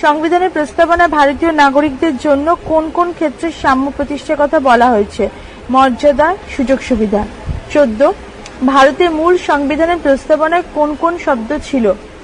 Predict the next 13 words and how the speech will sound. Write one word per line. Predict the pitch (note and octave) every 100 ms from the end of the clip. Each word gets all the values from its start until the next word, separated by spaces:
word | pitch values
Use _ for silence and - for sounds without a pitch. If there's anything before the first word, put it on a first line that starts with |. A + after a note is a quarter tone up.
| - - -
সমাজতান্ত্রিক, | C4+ C4 C#4 - D4+ D4 - F4 C#4
ধর্মনিরপেক্ষ। | C#4 A3+ B3 A#3+ A3+ A3 G#3 - - G#3 - -
পনেরো, | C#4 C4 C#4 G#4+ - - -
রাষ্ট্রীয় | C#4 C#4 - F#4 F#4+
সার্বভৌমিকতা | F4 D4+ E4 F4 F4+ F4+ F4+ F4+
কি | - D4+
কি | E4+
প্রধান | E4+ C#4+ D4+ D4+
দিক | C4+ B3+
আছে? | A3 G#3 B3+
অভ্যন্তরীণ, | A#3+ A#3 D#4+ D4+ E4 F#4+ G4
বাহ্যিক। | B3+ A3 G3+ - G#3 G#3 - - -
ষোলো, | G3+ C4+ D#4+